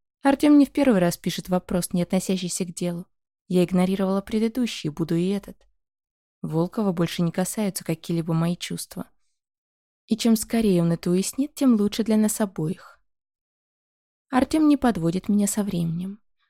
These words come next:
Обычно мы на экзаменах даже не пересекаемся, а на этот раз в первой пятерке приходит, как я привыкла, хоть и не просила его об этом. Он здоровается со мной, подсаживается в коридоре, пока другие ребята готовятся,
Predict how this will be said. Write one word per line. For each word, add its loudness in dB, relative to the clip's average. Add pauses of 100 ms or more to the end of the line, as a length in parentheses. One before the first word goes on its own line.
Обычно 4
мы 8
на 6
экзаменах 2
даже 2
не 4
пересекаемся, -2 (260)
а 2
на 6
этот -2
раз -4
в -20
первой 2
пятерке -6
приходит, -6 (320)
как -8
я 4
привыкла, -2 (380)
хоть 0
и 2
не 4
просила 0
его -2
об -6
этом. -10 (720)
Он 0
здоровается 2
со -4
мной, 0
подсаживается -2
в -16
коридоре, -4 (340)
пока 2
другие 2
ребята 2
готовятся, -6